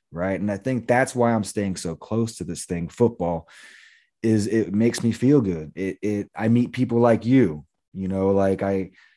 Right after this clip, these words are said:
I, I, I stay in touch with old players who are now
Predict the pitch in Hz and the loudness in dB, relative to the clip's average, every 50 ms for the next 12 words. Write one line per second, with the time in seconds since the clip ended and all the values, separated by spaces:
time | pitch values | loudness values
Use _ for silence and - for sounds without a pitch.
0 | _ _ - 107 107 107 107 73 92 107 104 - - 113 104 - 131 120 113 110 | _ _ -2 0 2 2 0 0 -2 -4 -6 -6 -8 -8 -2 2 4 4 4 4
1 | 101 - 120 117 113 - - 110 107 95 - - 123 127 123 127 120 113 113 - | 2 2 2 2 2 0 -2 -2 -2 -2 0 2 4 4 6 4 2 0 -4 -10
2 | _ _ _ _ _ _ - 110 101 87 80 71 - - - - 107 104 98 101 | _ _ _ _ _ _ -6 -4 -4 -4 -4 -6 -10 -8 -4 -2 0 2 4 4
3 | 107 107 104 98 - - - | 4 2 2 0 -4 -6 -12